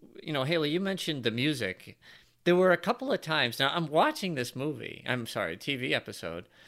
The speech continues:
the whole time, and, um, every once in a while you heard this, this bass sound, which is the same sound as when somebody's getting examined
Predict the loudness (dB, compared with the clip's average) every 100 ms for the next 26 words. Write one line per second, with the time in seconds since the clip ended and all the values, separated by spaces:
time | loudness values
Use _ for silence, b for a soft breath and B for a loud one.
0 | b b b 0 2 2 0 0 0 -2
1 | 0 2 2 0 -2 -2 -6 -12 _ b
2 | b b b b _ 0 2 0 -2 -2
3 | -2 -2 0 2 2 2 2 0 0 -2
4 | 0 -2 -2 -10 -8 -6 -6 -10 2 6
5 | 6 4 -2 0 0 0 -2 -4 -4 -2
6 | -4 -4 -4 -4 -2 -2 -4 -4 0 2
7 | 0 0 -2 -2 -6 -4 -4 -2 -4 -2
8 | -2 -2 -6 -4 -4 -4 -6 -8 -12